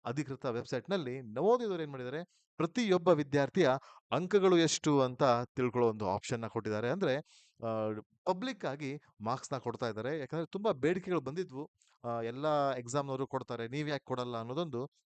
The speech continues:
ನವೋದಯಕ್ಕೆ ತಲೆನೋವಾಗಿ ಪರಿಣಮಿಸಿತ್ತು. ಆದ್ರೆ ತುಂಬಾ, ಆ, ಪಾಲಕರಾಗಿದ್ದು ಶಿಕ್ಷಕರು, ನವೋದಯ ಸಮಿತಿಯವರು ಏನ್ ಮಾಡಿದ್ದಾರೆ, ಅವ್ರದ್ದೆಲ್ಲ ಮಾತನ್ನ ಕೇಳಿ ಈ ಸಲ, ಆ, ಟ್ರಾನ್ಸ್‌ಪರೆನ್ಸಿನ ಕಾಪಾಡ್ಕೊಳ್ಳಿಕ್ಕೆ, ಅಂದ್ರೆ, ಆ, ವ್ಯವಸ್ಥೆಯಲ್ಲಿನ ಶಿಕ್ಷಣ ಸಂಸ್ಥೆಯ ವ್ಯವಸ್ಥೆಯ ಒಂದು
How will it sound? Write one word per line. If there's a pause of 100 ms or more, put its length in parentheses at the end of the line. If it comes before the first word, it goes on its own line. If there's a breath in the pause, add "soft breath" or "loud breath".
(100)
ನವೋದಯಕ್ಕೆ (160)
ತಲೆನೋವಾಗಿ
ಪರಿಣಮಿಸಿತ್ತು.
ಆದ್ರೆ (380 soft breath)
ತುಂಬಾ, (400)
ಆ,
ಪಾಲಕರಾಗಿದ್ದು
ಶಿಕ್ಷಕರು,
ನವೋದಯ
ಸಮಿತಿಯವರು (300 soft breath)
ಏನ್
ಮಾಡಿದ್ದಾರೆ,
ಅವ್ರದ್ದೆಲ್ಲ
ಮಾತನ್ನ
ಕೇಳಿ
ಈ
ಸಲ,
ಆ, (280)
ಟ್ರಾನ್ಸ್‌ಪರೆನ್ಸಿನ
ಕಾಪಾಡ್ಕೊಳ್ಳಿಕ್ಕೆ,
ಅಂದ್ರೆ, (380 soft breath)
ಆ, (240)
ವ್ಯವಸ್ಥೆಯಲ್ಲಿನ (180)
ಶಿಕ್ಷಣ
ಸಂಸ್ಥೆಯ
ವ್ಯವಸ್ಥೆಯ
ಒಂದು